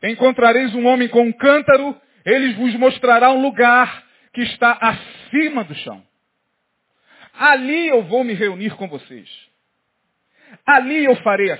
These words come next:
ceia. Ali eu me reunirei com a igreja." Bom, se os discípulos representam a igreja, se o cenáculo representa um lugar superior,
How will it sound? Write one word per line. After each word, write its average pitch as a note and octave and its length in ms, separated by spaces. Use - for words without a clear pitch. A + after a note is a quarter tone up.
ceia. B2 320
Ali C4+ 320
eu C#4 180
me B3+ 120
reunirei B3 580
com A3 120
a G3 60
igreja." D3+ 540
Bom, A3 320
se B3 80
os B3 160
discípulos C#4 800
representam B3+ 840
a B3 60
igreja, C#3+ 460
se D4 240
o C#4+ 120
cenáculo C4 600
representa B3+ 800
um C4 260
lugar C4 580
superior, C4+ 1080